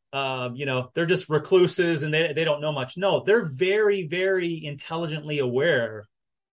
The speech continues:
right? And that's somehow what may have, may get them into those quote unquote things and the specialization of things, which is ones and zeros, video games,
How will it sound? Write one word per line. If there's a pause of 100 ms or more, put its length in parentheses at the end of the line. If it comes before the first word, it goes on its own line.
(180)
right? (400)
And
that's
somehow
what
may
have,
may
get
them
into
those
quote
unquote (120)
things
and
the
specialization
of
things, (420)
which
is
ones
and
zeros,
video
games,